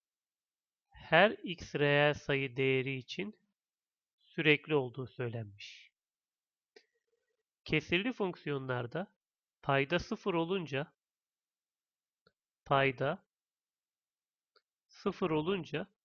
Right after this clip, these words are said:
tanımsız olur ve paydayı sıfır yapan x süreksiz olur. Tanımsız olur ve o paydayı sıfır yapan x'in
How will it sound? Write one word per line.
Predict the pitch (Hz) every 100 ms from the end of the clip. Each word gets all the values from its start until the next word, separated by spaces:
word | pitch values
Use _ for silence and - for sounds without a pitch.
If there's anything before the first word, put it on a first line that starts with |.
| _ _ _ _ _ _ _
tanımsız | - 151 160 160 220 196
olur | 156 180 - - _ _ _ _ _ _ _ -
ve | 147
paydayı | 135 143 151 180 170
sıfır | 220 - 165
yapan | 143 - 135 131 _
x | 202 214 - - - _ _ _
süreksiz | - 151 143 - 131
olur. | 120 98 - - _ _ _ _ _ _ _ _ _ _ _
Tanımsız | - 143 135 127 - 202 - - - _ _ _ _ _ _ _ _ _ _ _ _ _ _ _ _ _ _ _ _ _ _ _ _ _ _ _ _ -
olur | 139 123 214 - - - _ _ _ _ _ 151
ve | 170
o | 185
paydayı | - 170 156 143 135
sıfır | - - 165
yapan | 143 139 139
x'in | 135 - - 208 262 -